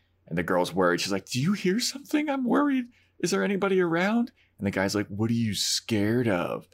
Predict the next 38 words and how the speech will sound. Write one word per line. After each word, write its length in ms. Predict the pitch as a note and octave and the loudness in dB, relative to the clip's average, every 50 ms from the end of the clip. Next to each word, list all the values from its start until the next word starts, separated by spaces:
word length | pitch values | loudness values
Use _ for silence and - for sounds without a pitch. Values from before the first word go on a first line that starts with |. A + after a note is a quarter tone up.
| _ _ _ _ _ _ - | _ _ _ _ _ _ -6
Nothing's 540 | - G2 F2+ F#2 - - C3+ A#2 G2 - - | -2 -2 -2 -2 -2 -2 -2 -2 -2 -2 -4
gonna 240 | - F#2+ D#2 D2 D#2+ | -2 -2 -2 -2 -2
happen." 760 | E2 D#2+ D2+ D#2 D#2 D2 - - - E2+ F2 F2 F2+ F#2 | -2 -2 -2 -2 -2 -4 -6 -6 -4 -4 -2 -2 -2 -2
And 180 | F#2+ E2+ E2+ E2+ | -2 -2 -2 -2
then 440 | F2 E2+ F2 E2+ E2 E2 E2 D#2+ - _ _ _ _ _ _ _ _ _ _ _ _ _ _ _ - | -2 -2 -2 -2 -2 -4 -6 -8 -10 _ _ _ _ _ _ _ _ _ _ _ _ _ _ _ -2
there's 200 | A#2 B2 B2 B2 | 0 2 2 4
a, 260 | B2+ A#2+ A#2 A2 - - | 4 4 4 2 2 0
a 80 | F#2+ | 0
moment 320 | A2 G2+ G2+ G2+ G2+ G2+ F2+ | 2 2 2 2 2 2 2
where 120 | G2 F#2+ F#2 | 0 0 0
he 280 | G2+ G2+ F#2 F#2+ F#2 F2+ - | 0 0 -2 -2 -4 -4 0
goes 260 | - F#2 F2 F2 E2+ F#2 | 2 2 2 2 2 0
and 120 | F2 E2+ | -2 -2
looks 220 | E2+ E2+ - - - | -2 -2 -2 -2 0
around 260 | F2+ F2 E2 E2 E2+ | 2 2 2 2 0
a 40 | E2 | -2
corner. 360 | - - E2+ E2 E2+ E2 E2 | -4 -2 0 0 2 2 0
And 80 | E2 E2 | 0 -2
he's 100 | D#2+ D#2+ | -2 -2
like, 140 | E2+ E2+ F#2+ | -4 -2 -2
"There's 160 | G#2+ A2+ A2+ | -2 -2 0
nobody 580 | B2 C3+ D#3 F3+ F3 - A#2 F#2 F2+ F#2 G2 G2+ | 0 0 0 -2 -2 -2 0 0 2 2 0 -2
here." 640 | G2+ - - E3 F#3+ A3+ A#3 G3+ B2 F#2 F2 - - _ _ _ _ _ _ - | -4 -8 -10 -8 -6 -6 -4 -2 -2 -4 -4 -6 -10 _ _ _ _ _ _ -10
She's 180 | - G2+ F2 | -6 -4 -2
like, 120 | G2+ G2 - | 0 0 2
"Are 80 | G3 G2 | 2 2
you 120 | G2+ G#2 | 2 0
sure?" 640 | G#2 - - C3+ C3+ C3+ C3+ C3+ C3+ C3+ C3+ C3+ - - _ _ _ _ _ - | -2 -2 0 0 2 2 2 2 2 0 -2 -4 -8 -14 _ _ _ _ _ -8
He 60 | - | -4
goes, 200 | G#2+ B2+ C3 A#2+ | -2 -2 -2 -2
"Yeah." 540 | A#2+ C3 D#3+ F3+ G#3+ A#3+ A#3 G#3 D#3 G#2 F2 - _ _ _ _ _ _ _ - | -2 -2 -2 -2 -2 -2 -2 -2 -2 -2 -4 -6 _ _ _ _ _ _ _ -4
And 140 | - F2+ | 0 0
then 140 | F#2 F#2 F#2 | 2 2 0
she 600 | - - - - - - - D#3 F#3+ A#3 B3 A3+ | 0 -2 -2 -2 0 0 2 2 4 4 2 2
turns 420 | - - A2+ G#2 G2 F#2+ F#2+ F#2 F#2 | 0 2 4 4 4 4 4 2 2
around 440 | F2+ F2+ F2 F2 F2 F2 F2+ F2+ | 2 2 2 2 2 2 2 2
and 220 | F2 E2+ F#2 F2+ F2 | 2 2 2 0 -2
she 1040 | - - - - - - - E3 G#3+ A#3+ G#3+ E3+ C#3+ C3 B2+ B2 B2+ B2 A#2+ A#2+ | -2 -2 -2 0 0 0 0 2 2 2 4 4 4 6 6 4 4 2 0 -2